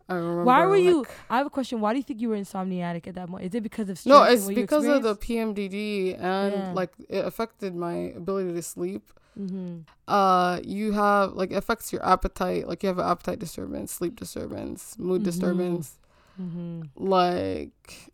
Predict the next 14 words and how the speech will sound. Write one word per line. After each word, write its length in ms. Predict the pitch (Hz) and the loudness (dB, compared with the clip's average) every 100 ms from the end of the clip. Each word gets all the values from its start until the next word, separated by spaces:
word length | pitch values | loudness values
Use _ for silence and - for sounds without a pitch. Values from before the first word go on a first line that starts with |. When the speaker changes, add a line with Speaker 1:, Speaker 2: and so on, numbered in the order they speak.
| _ _ | _ _
Speaker 1:
I, 120 | - 220 | 2 4
like, 240 | 214 196 | 4 0
it's 260 | - 269 - | -2 -2 -2
really 260 | 180 202 180 | -2 2 2
a 80 | 180 | 2
roller 240 | 175 185 | 2 0
coaster 640 | - 190 - - - - - _ _ _ _ - | -2 -4 -4 -10 -10 -12 -16 _ _ _ _ -8
from 220 | 202 175 | -4 -2
a 60 | |
first 240 | 170 196 185 | -2 -4 -2
Speaker 2:
Mm-hmm. 100 | 175 | 2
Speaker 1:
person 300 | 214 - - | 0 0 -6
<laughs> 60 | - | -6
experience. 720 | - - 196 196 202 - | -8 -2 -2 0 -4 -6